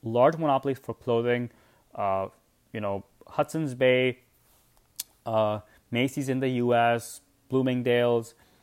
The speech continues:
We have, uh, places like, you know, Walmart, which is another huge company that's controlling so many different brands, but ultimately has become the go-to place to buy anything.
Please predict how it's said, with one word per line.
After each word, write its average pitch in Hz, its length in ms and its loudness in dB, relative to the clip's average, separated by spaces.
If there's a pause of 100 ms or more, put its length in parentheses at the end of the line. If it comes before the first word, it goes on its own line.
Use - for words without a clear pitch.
(140)
We 113 180 -4 (220)
have, 107 340 0 (120)
uh, - 460 -8 (680)
places 113 500 -6
like, 110 300 0 (580)
you 113 100 -6
know, 104 260 -2 (100)
Walmart, 131 720 4 (340)
which 113 160 -6
is 113 220 -8
another 135 300 4
huge 233 880 0
company 175 440 0
that's 131 220 2
controlling 131 500 -4
so 180 340 -8
many 196 320 -2 (160)
different 151 320 -2
brands, 123 280 0
but 131 100 -2
ultimately 143 460 0
has 131 320 0
become 135 420 -6
the 123 80 0
go-to 123 380 0
place 117 280 -4
to 120 100 -6
buy 104 200 -4
anything. 120 520 -6